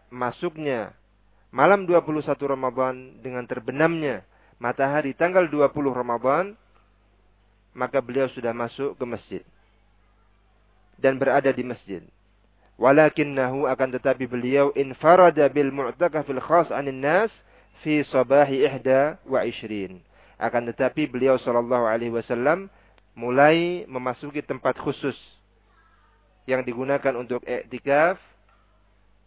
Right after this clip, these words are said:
agar terpisah dari para sahabatnya tersebut, beliau memula-, mulai, eh, masuk ke, ke tempat tersebut di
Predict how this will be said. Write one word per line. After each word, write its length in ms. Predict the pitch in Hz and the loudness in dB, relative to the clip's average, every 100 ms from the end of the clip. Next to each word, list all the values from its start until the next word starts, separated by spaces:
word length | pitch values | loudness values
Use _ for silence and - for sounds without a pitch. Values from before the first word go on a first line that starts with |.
| _ - | _ -14
agar 240 | 113 127 | -4 -2
terpisah 560 | - - 156 - 143 127 | -2 -4 -4 -2 -2 2
dari 320 | 127 123 120 | 2 2 -4
para 320 | - 120 117 | 0 0 0
sahabatnya 480 | 123 117 131 135 127 | -2 0 0 0 -4
tersebut, 480 | 123 - 120 143 185 _ _ _ _ _ | -6 -10 -6 -4 -4 _ _ _ _ _
beliau 320 | - 120 135 | -10 -2 0
memula-, 560 | 131 127 123 123 123 123 | 0 -2 -8 -4 -4 -4
mulai, 640 | 131 127 131 139 135 135 135 _ _ _ _ _ | -6 -2 0 -2 -6 -12 -16 _ _ _ _ _
eh, 180 | 123 127 | -2 0
masuk 380 | 143 139 139 127 | 0 -2 -4 -4
ke, 240 | 120 101 | -8 -8
ke 120 | 131 127 | -6 -6
tempat 240 | 135 127 | 0 0
tersebut 480 | 131 113 127 160 190 _ _ _ _ _ _ | 0 -6 -6 -6 -6 _ _ _ _ _ _
di 100 | 127 | -8